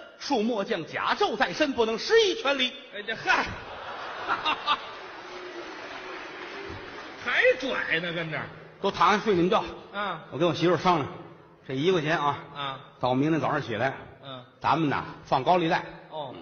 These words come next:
Speaker 1: 放高利贷，
Speaker 2: 一块。
Speaker 1: 有一个月收回来，咱们的股票就上市。
Speaker 2: 嚯。
Speaker 1: 到年底啊。
Speaker 2: 嗯。
Speaker 1: 美国那富翁排行榜，我得前四五名就得有我啊。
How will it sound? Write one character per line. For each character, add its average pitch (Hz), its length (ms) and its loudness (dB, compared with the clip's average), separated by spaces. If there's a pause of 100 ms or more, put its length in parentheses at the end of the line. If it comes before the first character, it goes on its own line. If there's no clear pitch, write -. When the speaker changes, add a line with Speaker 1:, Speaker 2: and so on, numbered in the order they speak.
(880)
Speaker 1:
放 131 160 0
高 185 140 6
利 208 80 6
贷， 185 40 2
Speaker 2:
一 - 20 2
块。 104 180 0 (140)
Speaker 1:
有 131 180 0
一 196 160 0
个 247 140 2
月 180 100 4
收 220 240 4
回 208 140 6
来， 196 180 0
咱 - 160 0
们 196 80 -4
的 180 80 -2
股 131 160 -4
票 175 180 2
就 143 100 -4
上 147 200 0
市。 165 180 0 (320)
Speaker 2:
嚯。 294 300 0 (460)
Speaker 1:
到 202 120 4
年 196 240 0
底 123 200 -6
啊。 175 240 2 (160)
Speaker 2:
嗯。 190 320 -10
Speaker 1:
美 113 180 -6
国 175 140 2
那 185 120 0
富 175 220 -8
翁 185 140 0
排 180 200 0
行 190 140 -2
榜， 131 260 0
我 135 100 4
得 135 160 -2 (300)
前 180 260 -2
四 185 180 -6
五 127 120 -2
名 160 180 2
就 156 100 -2
得 165 60 2
有 165 100 0
我 156 460 0
啊。 139 160 0